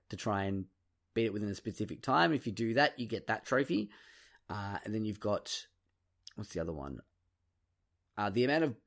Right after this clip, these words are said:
if you try and clear the, clear the entire table, so knock off any balls that, uh, are available, uh, before sinking the black one, um, like the traditional black ball,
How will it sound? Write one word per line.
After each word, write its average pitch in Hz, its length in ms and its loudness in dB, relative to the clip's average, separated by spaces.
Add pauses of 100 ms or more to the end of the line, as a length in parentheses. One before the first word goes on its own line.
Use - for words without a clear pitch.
(280)
if 131 140 0
you 135 120 6
try 131 240 4
and 120 120 2
clear 120 320 2
the, 107 200 -2 (200)
clear 123 220 2
the 123 120 2
entire 110 280 2
table, 123 320 2
so 107 240 0
knock 110 240 -2
off 104 160 0
any 117 180 0
balls 104 340 0
that, 90 160 -4 (200)
uh, 98 300 2
are 98 180 2
available, 143 540 2 (500)
uh, 104 160 0
before 110 380 2
sinking 110 360 0
the 104 60 -4
black 110 260 0
one, 180 260 4 (1080)
um, 101 480 0 (500)
like 87 140 -6
the 101 80 -2
traditional 101 440 -2
black 107 260 0
ball, 127 320 4